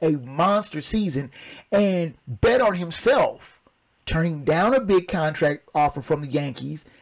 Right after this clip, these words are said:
thinking he can get more money with one big season. And lordy, did he have a big season. And he will hit the free agent market as the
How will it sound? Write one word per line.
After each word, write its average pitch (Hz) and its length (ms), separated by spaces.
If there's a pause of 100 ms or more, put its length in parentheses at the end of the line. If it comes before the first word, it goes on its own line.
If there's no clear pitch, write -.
(300)
thinking 160 480
he 247 160
can 302 160
get 170 180
more 160 220
money 196 460 (260)
with 165 200
one 165 380
big 151 240
season. 196 500 (280)
And 135 280 (340)
lordy, 220 380
did 202 160
he 220 140
have 160 220
a 123 40
big 127 220
season. - 340 (460)
And 160 480
he 226 200
will 208 160
hit 202 160
the 175 60
free 202 240
agent 147 220
market 180 500
as 156 380
the 185 680